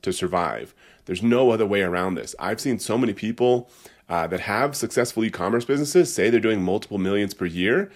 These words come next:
but then they get complacent on their products. Their competitors enter, they start taking over, they drop prices, they improve the products,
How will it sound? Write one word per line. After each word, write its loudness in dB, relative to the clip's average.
but -2
then -2
they 2
get -2
complacent 0
on 2
their 0
products. 0
Their -6
competitors -2
enter, 0
they -2
start -2
taking -2
over, 6
they 4
drop -4
prices, -2
they 2
improve 0
the 0
products, -2